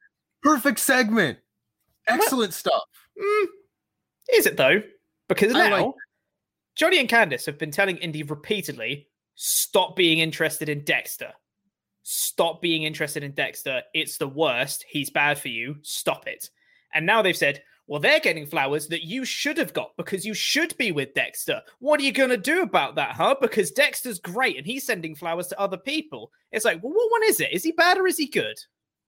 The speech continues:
Speaker 1: Well, I, I didn't see this as them saying, like, "Dexter's so good," as much as, like, "Oh," well, 'cause first they were like, "It's Dexter's fault. Look at this, this dick.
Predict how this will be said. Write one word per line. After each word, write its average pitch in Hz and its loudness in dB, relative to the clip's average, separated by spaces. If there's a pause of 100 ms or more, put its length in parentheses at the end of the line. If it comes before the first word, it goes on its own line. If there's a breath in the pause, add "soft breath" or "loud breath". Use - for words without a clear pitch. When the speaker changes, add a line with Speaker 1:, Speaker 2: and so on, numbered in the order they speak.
(240)
Speaker 1:
Well, 165 0
I, 226 0
I 190 2
didn't 269 2
see 208 -2
this 185 0
as 139 -6
them 143 -2
saying, 131 -4
like, 117 -4
"Dexter's 127 -4
so 117 -4
good," 104 -4 (260 soft breath)
as 127 -2
much 131 2
as, 117 -6
like, 107 -2 (160 soft breath)
"Oh," 104 0 (360 soft breath)
well, 175 2 (100)
'cause 185 0
first 240 2
they 185 4
were 165 4
like, 139 0
"It's 220 -4
Dexter's 147 -2
fault. 233 0 (160)
Look 269 0
at 277 0
this, 131 -2 (140)
this 139 0
dick. 123 -6